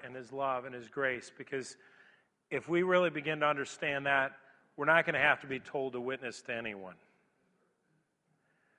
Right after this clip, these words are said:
We're not gonna have to be told to go out. We're gonna be so compelled and so moved by love and compassion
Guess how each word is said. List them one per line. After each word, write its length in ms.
We're 100
not 220
gonna 140
have 240
to 60
be 160
told 340
to 80
go 240
out. 400
We're 160
gonna 160
be 160
so 300
compelled 560
and 100
so 260
moved 360
by 100
love 360
and 120
compassion 760